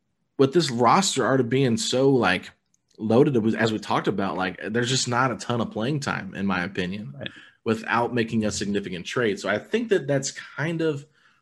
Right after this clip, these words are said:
Speaker 1: where I'm, I'm, I'm torn between what they're gonna do. I think they more than likely stay where they're at. Bef-, bes-, I, I think it's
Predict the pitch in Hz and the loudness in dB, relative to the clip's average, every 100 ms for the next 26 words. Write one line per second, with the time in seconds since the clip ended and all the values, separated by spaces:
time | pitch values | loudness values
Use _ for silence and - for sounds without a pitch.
0 | _ 117 127 120 117 - 110 117 - 98 | _ -2 0 0 -2 -4 -4 -4 -4 -2
1 | 113 113 - 135 131 113 110 120 113 113 | -2 -2 -2 2 2 0 -2 -2 0 0
2 | 110 107 98 107 104 113 202 196 139 120 | 0 0 0 0 0 0 -2 0 0 2
3 | 117 117 110 104 101 101 104 - - 90 | 2 0 -2 -2 -4 -4 -6 -6 -4 -2
4 | 104 113 117 117 113 - _ _ _ - | 0 0 0 -2 -4 -6 _ _ _ -20
5 | _ _ - 117 101 - 117 113 110 - | _ _ -6 -4 -4 -8 -6 -4 -4 -4
6 | - 117 208 117 113 135 - | 0 2 2 0 0 0 -2